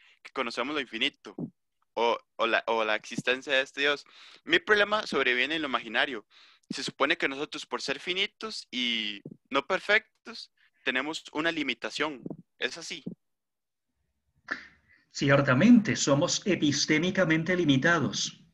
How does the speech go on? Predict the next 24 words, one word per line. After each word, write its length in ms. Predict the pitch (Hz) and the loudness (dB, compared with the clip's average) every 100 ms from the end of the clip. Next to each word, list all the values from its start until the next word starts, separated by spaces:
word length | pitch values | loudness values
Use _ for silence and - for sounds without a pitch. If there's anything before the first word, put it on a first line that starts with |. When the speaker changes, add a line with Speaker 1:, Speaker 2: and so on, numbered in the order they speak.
| _ _ _ _ _ _ _ _ _ _ _ | _ _ _ _ _ _ _ _ _ _ _
Speaker 1:
Entonces, 500 | 135 143 143 170 175 - | -4 2 2 2 -4 -4
aquí, 380 | 139 151 175 - | -2 2 0 2
digamos, 400 | 147 156 117 - - 120 | 0 0 -2 -8 -12 -4
le 140 | 123 | -4
está 200 | - 131 | 0 4
dando 180 | 143 170 | 4 2
un 120 | 170 | -6
peso, 500 | - 156 175 196 - _ _ - | 2 2 2 -2 -6 _ _ -6
o 80 | |
sea, 140 | 127 131 | 0 0
el-, 180 | 123 - _ _ | 0 -8 _ _
está 280 | 123 - 131 | -8 0 0
delimitando 600 | 127 170 139 120 135 160 | 0 -2 -4 -2 -2 0
la 140 | 175 - | -2 -4
capacidad 480 | 135 123 - 113 117 | -6 -6 -2 0 0
de 80 | |
lo 100 | 156 | -4
imaginario. 680 | 139 117 117 117 139 127 101 _ _ _ _ _ _ _ _ _ - - - _ _ _ _ _ _ _ _ _ - - - - - - - - - _ _ _ _ _ _ _ _ - - - - - - - - _ - | -4 -6 -2 0 -2 -2 -14 _ _ _ _ _ _ _ _ _ -20 -20 -20 _ _ _ _ _ _ _ _ _ -20 -20 -20 -20 -16 -10 -10 -10 -16 _ _ _ _ _ _ _ _ -18 -18 -18 -20 -20 -20 -20 -20 _ -2
Speaker 2:
Pero 300 | 143 139 - | 2 2 0
lo 180 | - 151 | -2 -2
fundamental 800 | 139 147 135 131 131 123 143 151 175 | -2 0 2 4 4 4 2 0 -2
en 140 | 175 | -2
este 260 | 170 - 185 | -2 -2 0
momento, 640 | 180 170 175 - 175 175 | 0 0 -2 -2 -4 -4